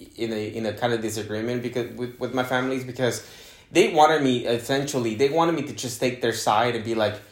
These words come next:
"Don't listen to your wife. Don't listen to anything. Just take her side,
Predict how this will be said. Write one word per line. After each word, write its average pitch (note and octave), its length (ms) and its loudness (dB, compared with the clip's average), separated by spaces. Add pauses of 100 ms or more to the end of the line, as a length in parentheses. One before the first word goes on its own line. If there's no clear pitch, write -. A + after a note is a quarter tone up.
(680)
"Don't F3+ 300 10
listen E3 280 4
to C3+ 120 -4
your A2+ 140 -4
wife. - 580 -2
Don't E3 240 6
listen D#3+ 320 2
to A#2 460 0
anything. C3 560 -2
Just - 400 -4 (220)
take D#3 220 6
her F#3+ 120 2
side, A#2 520 4